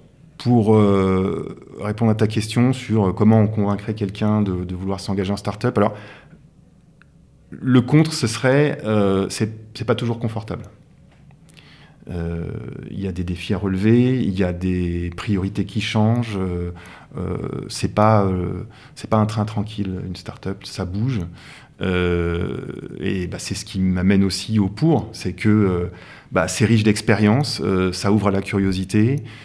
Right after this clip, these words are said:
euh, et puis, euh, voilà, quand on a plutôt envie d'avoir, comment dire, un, un environnement professionnel dynamique, c'est là où il faut aller.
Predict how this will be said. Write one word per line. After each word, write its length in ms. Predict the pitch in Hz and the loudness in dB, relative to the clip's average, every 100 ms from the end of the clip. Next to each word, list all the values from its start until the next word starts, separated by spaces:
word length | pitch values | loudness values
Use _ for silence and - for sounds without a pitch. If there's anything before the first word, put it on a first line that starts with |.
| - - | -14 -6
euh, 640 | 90 87 87 85 85 90 | -2 -2 -2 -2 -4 -6
et 80 | - | -8
puis, 360 | - - 98 95 | -10 -8 -6 -4
euh, 560 | 90 87 92 - - - - - - | -4 -6 -8 -10 -12 -16 -20 -20 -8
voilà, 240 | 90 101 | -2 -2
quand 220 | 110 95 | -2 -4
on 80 | 92 | -2
a 340 | 87 87 82 90 - - _ - - - _ | -2 -4 -6 -10 -14 -20 _ -20 -20 -20 _
plutôt 680 | - 120 117 131 127 113 - - | -4 -2 2 2 2 0 -10 -8
envie 320 | 95 98 110 | -4 -2 0
d'avoir, 400 | 101 92 101 92 - - - - - _ _ _ _ - - | -2 -2 -4 -6 -10 -18 -20 -20 -20 _ _ _ _ -20 -12
comment 120 | 90 | -10
dire, 180 | 90 92 | -10 -12
un, 880 | 90 90 95 - - - _ - 104 | -12 -14 -16 -20 -20 -20 _ 0 6
un 40 | |
environnement 420 | 113 120 110 120 | 6 8 8 6
professionnel 520 | 117 113 107 - 104 | 4 -2 -2 2 2
dynamique, 420 | 95 98 95 120 117 | 2 2 2 0 -2
c'est 240 | - 85 | -8 -6
là 120 | 90 | -6
où 60 | 90 | -8
il 80 | 85 | -10
faut 140 | |
aller. 100 | 87 | -12